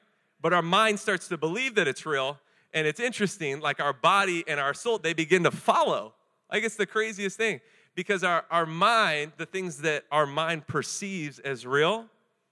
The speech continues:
begins to affect our whole life.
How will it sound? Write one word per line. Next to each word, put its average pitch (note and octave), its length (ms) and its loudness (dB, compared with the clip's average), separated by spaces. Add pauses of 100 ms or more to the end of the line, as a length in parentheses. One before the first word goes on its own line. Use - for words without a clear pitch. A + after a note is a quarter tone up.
(320)
begins D3 360 -10
to C#3+ 160 -8
affect - 600 -6 (420)
our A#2 180 -6
whole C3+ 200 -6
life. A2 280 -2